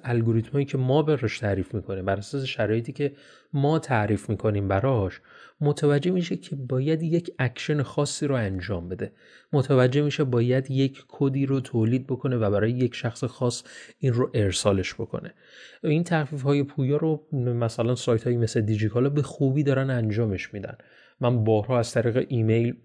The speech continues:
اه، و یا، اه، پیامک دریافت کردم که مثلاً گفته این کد تخفیف فقط تا بیست و چهار ساعت برای شما معتبره و می‌تونید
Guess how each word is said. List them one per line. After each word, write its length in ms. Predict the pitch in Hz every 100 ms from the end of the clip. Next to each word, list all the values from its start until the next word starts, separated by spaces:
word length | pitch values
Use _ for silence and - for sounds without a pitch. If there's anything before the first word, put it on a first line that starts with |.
| -
اه، 360 | 107 104 98 101
و 120 | 107
یا، 400 | 117 117 127 123 -
اه، 200 | 117 104
پیامک 680 | - 117 113 113 113 85 - - - -
دریافت 480 | 143 110 113 127 127
کردم 260 | - 127 120
که 100 | 120
مثلاً 440 | 104 - 104 113
گفته 400 | 110 104 - 123 -
این 140 | 131
کد 240 | 131 123 101
تخفیف 500 | 107 98 - 117 - - _
فقط 440 | - 101 113 117
تا 160 | 120 98
بیست 260 | 98 -
و 60 | 107
چهار 240 | - 113
ساعت 280 | 110 113 107
برای 240 | 101 104
شما 200 | 107 117
معتبره 500 | 110 101 92 107 110
و 160 | 139 123
می‌تونید 460 | 117 110 127 127